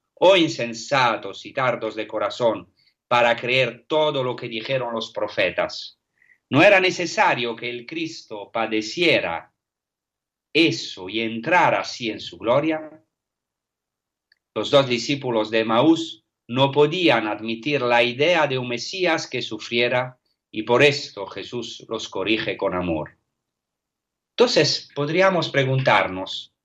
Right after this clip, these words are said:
¿los dos discípulos de Emaús merecían ser llamados insensatos o necios por Jesús?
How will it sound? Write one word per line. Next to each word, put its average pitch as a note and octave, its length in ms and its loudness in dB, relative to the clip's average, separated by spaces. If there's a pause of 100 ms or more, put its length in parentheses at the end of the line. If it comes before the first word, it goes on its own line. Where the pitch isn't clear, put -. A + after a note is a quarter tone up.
(320)
¿los E3 240 -2
dos D4 160 4
discípulos D3 560 2
de B2 80 2
Emaús A2 640 0
merecían D3 760 2
ser A2+ 280 0
llamados G#2 720 -2 (460)
insensatos A#2 1160 0
o G#2 100 -12
necios A2+ 540 -2
por F#2+ 200 -16
Jesús? - 560 -16